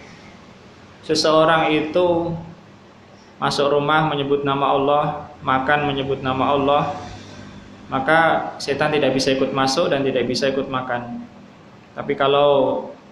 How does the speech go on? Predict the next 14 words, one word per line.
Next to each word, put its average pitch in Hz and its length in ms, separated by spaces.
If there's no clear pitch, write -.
dia 147 360
itu 139 720
masuk 143 320
tidak 139 240
menyebut 139 320
nama 139 320
Allah, 147 320
kemudian 135 880
makan 147 380
tidak 139 180
menyebut 135 320
nama 135 320
Allah, 143 320
setan 143 320